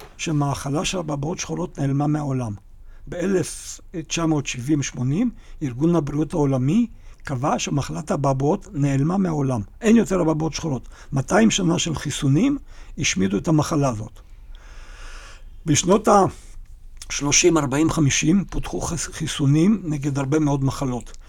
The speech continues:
דיפתריה ופוליו והדמת וש-, ו-, אה, חצבת וכולי. כל מחלה, ברגע שפותח חיסון, עשר שנים אחר כך המחלה נעלמה מהעולם.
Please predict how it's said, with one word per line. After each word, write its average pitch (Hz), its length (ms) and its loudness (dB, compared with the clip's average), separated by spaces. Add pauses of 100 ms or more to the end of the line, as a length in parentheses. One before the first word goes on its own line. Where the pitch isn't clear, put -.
(100)
דיפתריה 143 640 0
ופוליו 139 600 2
והדמת 135 520 2
וש-, 127 280 -4
ו-, 127 140 -2 (960)
אה, 127 640 -4
חצבת 160 560 2
וכולי. 131 360 -2 (1000)
כל 247 280 6 (200)
מחלה, 151 480 4 (160)
ברגע 160 360 -2
שפותח - 380 -8
חיסון, 208 480 -2 (300)
עשר 185 280 4
שנים 156 340 0
אחר 202 280 0
כך 220 180 -4
המחלה 151 380 -2
נעלמה 139 340 2
מהעולם. 123 420 0